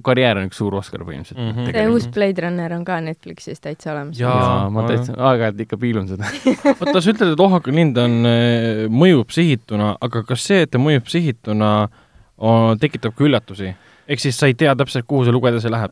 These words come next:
Speaker 1: Jaa, et ühelt poolt see nagu mõjub nagu osast, äh, eesmärgist, aga, äh, üldjoontes ta pigem häirib.
Speaker 2: Mm.
Speaker 1: Sest kui esimene pool, äh, ütleme nii, et esimesed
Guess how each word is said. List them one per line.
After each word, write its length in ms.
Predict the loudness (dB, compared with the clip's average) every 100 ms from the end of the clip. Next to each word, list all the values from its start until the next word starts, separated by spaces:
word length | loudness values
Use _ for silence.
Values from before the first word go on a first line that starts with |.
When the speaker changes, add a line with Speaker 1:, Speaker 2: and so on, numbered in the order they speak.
| -2
Speaker 1:
Jaa, 240 | 2 4
et 60 | 4
ühelt 240 | 4 4 4
poolt 240 | 2 4
see 120 | 4
nagu 160 | 4 4
mõjub 240 | 4 4 4
nagu 240 | 0 0
osast, 440 | 0 0 0 -4
äh, 180 | 0 2 2 2
eesmärgist, 680 | 2 2 -2 -2 -6 -6
aga, 220 | -2 2 4 4
äh, 180 | 4 2 2
üldjoontes 500 | 2 4 4 2 -4
ta 140 | -8 _
pigem 320 | -4 0 0 0
häirib. 480 | 0 0 0 -4 -8 -20 _ _ -14
Speaker 2:
Mm. 180 | -14 -14 _
Speaker 1:
Sest 220 | -4 -4
kui 160 | 2 4
esimene 400 | 6 4 4 2
pool, 500 | 2 2 6 6 6
äh, 260 | 6 6 4
ütleme 240 | 2 0
nii, 160 | 2 0
et 280 | -2 -4 -2
esimesed 360 | 0 0 -2